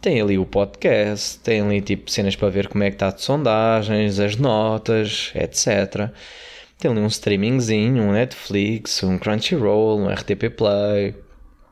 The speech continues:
Pá, e, e última página, fotografia. Tá, tipo,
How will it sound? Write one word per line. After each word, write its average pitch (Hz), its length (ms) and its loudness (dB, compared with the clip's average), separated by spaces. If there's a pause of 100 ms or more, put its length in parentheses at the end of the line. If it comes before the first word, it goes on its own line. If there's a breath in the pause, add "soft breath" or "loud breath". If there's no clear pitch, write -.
(460)
Pá, 110 120 2
e, 90 120 0
e 92 240 0
última 110 260 0
página, 107 400 0
fotografia. 120 440 -2 (340 loud breath)
Tá, - 80 -18
tipo, 160 160 -4